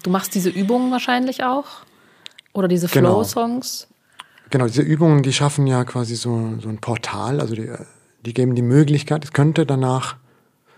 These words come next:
Speaker 2: äh, es wird danach einfacher, es, es
Speaker 1: Mhm.
Speaker 2: dauert nur nicht lange.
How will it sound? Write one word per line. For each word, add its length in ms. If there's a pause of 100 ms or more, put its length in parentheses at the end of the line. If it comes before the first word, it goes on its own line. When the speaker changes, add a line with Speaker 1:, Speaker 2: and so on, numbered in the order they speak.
(180)
Speaker 2:
äh, 160
es 220
wird 180
danach 300
einfacher, 500
es, 140
es 80
Speaker 1:
Mhm. 60
Speaker 2:
dauert 240
nur 100
nicht 160
lange. 380